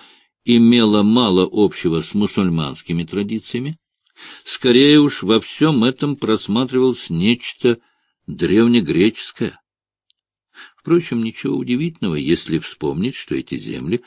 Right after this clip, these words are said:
довольно долгое время пребывали под властью империи Александра Македонского. Собственно, всё очень даже представимо.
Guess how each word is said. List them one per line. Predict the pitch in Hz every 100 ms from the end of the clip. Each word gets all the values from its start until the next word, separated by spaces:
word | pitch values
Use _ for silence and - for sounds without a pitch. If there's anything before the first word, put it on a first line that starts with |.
| - - _
довольно | - 95 151 180 185
долгое | 165 101 135 175 165 151 123
время | 95 95 117 151
пребывали | 151 92 69 67 78 78
под | - 67
властью | 58 65 71 80 - 71
империи | 65 64 73 80 98 131 _ _ _
Александра | - 65 - - 69 65 -
Македонского. | 71 71 - 92 135 151 90 - - - - - _ _ _ _ _ _ _ _ _ _ _ _ _ _ - _ - - -
Собственно, | - - 196 - - 165 165
всё | 156 - - 165 180 180
очень | - 135 156 165 160 156 151
даже | 90 120 123 131
представимо. | - 87 101 - - - 104 78 80 80 76 78